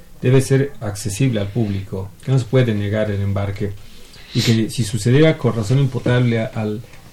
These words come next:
a la línea aérea, algo que no se dice muy a menudo es que no solo es la compensación a la que me referí, sino iniciar una investigación y en su caso, eh, establecer una suerte de amonestación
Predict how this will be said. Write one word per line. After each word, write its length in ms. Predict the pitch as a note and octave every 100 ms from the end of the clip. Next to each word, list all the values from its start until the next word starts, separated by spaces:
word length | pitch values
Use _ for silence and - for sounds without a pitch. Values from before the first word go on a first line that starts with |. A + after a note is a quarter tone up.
| - -
a 40 |
la 120 | G#2+
línea 340 | A2 C3 B2 A#2
aérea, 260 | A#2 C3+ -
algo 260 | D#3 D#3+ C3+
que 80 |
no 140 | C#3 D3
se 180 | - C3+
dice 300 | C#3+ - C3+
muy 180 | C#3
a 60 | C3+
menudo 420 | B2 B2+ B2+ B2+
es 80 | B2+
que 120 | -
no 120 | C3+
solo 300 | B2 C3 C3
es 60 | B2+
la 100 | A#2
compensación 560 | A2+ G#2+ G#2+ G#2 G#2+ B2
a 80 |
la 120 | G#2+ G2+
que 80 |
me 120 | G#2 G2+
referí, 360 | G2+ A#2 B2+ - - - - -
sino 200 | - B2
iniciar 260 | A#2+ - F#3
una 160 | F#3+
investigación 760 | D#3 A2+ G2+ A2 G#2+ A#2 C#3 F3 - - - - -
y 200 | - A#2
en 100 | A2+
su 160 | A2 G#2+
caso, 500 | C#3 C#3 - D#3 -
eh, 320 | B2 G#2+ G#2 G2+
establecer 720 | G2+ G2+ G#2 G2+ - E3 E3 -
una 240 | C3+ B2+
suerte 400 | - C3+ B2+ B2+
de 60 | A2
amonestación 800 | G#2 G#2 G2+ G#2 G2 B2+ C3